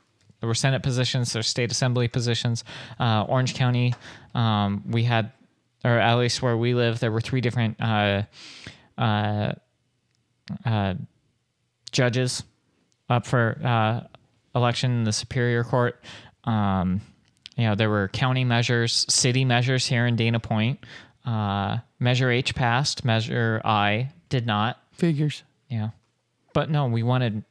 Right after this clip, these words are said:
Speaker 1: well, at least I wanted Measure H. I'm happy about that.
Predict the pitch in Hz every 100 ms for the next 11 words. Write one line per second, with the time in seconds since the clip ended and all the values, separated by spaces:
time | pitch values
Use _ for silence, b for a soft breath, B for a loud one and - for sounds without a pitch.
0 | - 135 113 113 151 113 117 110 113 123
1 | 110 98 98 101 95 98 101 104 - -
2 | 151 160 147 147 110 98 101 90